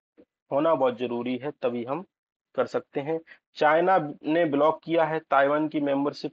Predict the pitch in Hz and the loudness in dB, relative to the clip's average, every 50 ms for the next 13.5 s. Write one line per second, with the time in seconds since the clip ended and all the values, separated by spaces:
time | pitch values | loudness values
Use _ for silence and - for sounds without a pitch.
0 | - 143 135 127 135 143 143 139 139 135 143 139 139 - 139 135 139 147 147 143 | -6 -4 -2 -2 0 -2 -2 -2 -4 -4 -6 -6 -2 0 0 2 2 2 0 0
1 | 143 147 151 147 - - 143 135 135 - 135 131 127 135 - _ - 131 123 123 | 0 0 -2 -2 -2 0 0 0 2 0 -2 -2 -2 -4 -6 _ -2 0 0 0
2 | 127 131 131 127 120 127 131 131 131 120 123 123 - - 131 127 131 127 - - | 0 0 -2 -2 0 0 0 0 0 -2 -6 -8 -4 -2 0 0 0 0 0 0
3 | 127 127 127 139 139 139 139 - 135 127 - 135 131 127 131 127 - 123 123 120 | 0 0 0 0 -2 -2 -2 -2 -2 0 0 0 0 0 0 -2 -2 -2 -2 -2
4 | 120 123 127 120 120 117 117 135 156 170 - _ _ _ _ _ _ - 127 123 | -2 -4 -4 -4 -4 -2 -2 -2 -2 -2 -4 _ _ _ _ _ _ 4 4 4
5 | - - 131 123 123 107 120 117 - - _ _ _ - 202 226 - 381 370 269 | 4 2 0 -2 -2 -4 -6 -8 -10 -12 _ _ _ -2 0 2 4 4 2 2
6 | - _ _ _ _ _ _ _ _ - - 156 156 160 165 - - _ _ - | 0 _ _ _ _ _ _ _ _ -2 2 6 6 6 6 4 0 _ _ 2
7 | 147 147 147 160 175 180 185 180 160 160 165 170 170 165 - 190 196 208 202 - | 4 4 6 6 6 6 4 4 4 4 4 4 2 2 2 2 2 2 0 -4
8 | _ _ _ _ _ _ _ _ - - 160 190 190 190 - - 156 156 - 185 | _ _ _ _ _ _ _ _ 2 4 6 6 6 4 2 -4 -4 0 2 2
9 | 175 170 165 - 180 165 180 156 175 165 165 170 156 160 170 160 151 151 - 160 | 2 2 2 2 2 2 2 2 2 2 2 2 0 2 4 4 4 4 2 -2
10 | 135 _ - 165 156 151 156 147 - 156 143 143 139 143 143 143 143 147 143 - | -6 _ 0 2 2 4 2 2 0 0 2 2 2 2 2 4 4 4 2 2
11 | 139 131 131 135 131 - 135 135 131 131 131 131 127 120 123 120 120 123 127 127 | 2 2 2 2 2 2 0 2 2 2 0 0 0 0 0 -2 0 0 0 0
12 | 123 120 123 123 123 123 123 123 123 120 120 127 123 127 123 - 123 123 120 - | 2 2 4 4 6 6 4 4 2 0 -2 -2 -2 -2 -2 0 0 -2 -2 -2
13 | - - _ _ _ - 131 135 143 139 | -6 -12 _ _ _ -2 2 2 2 2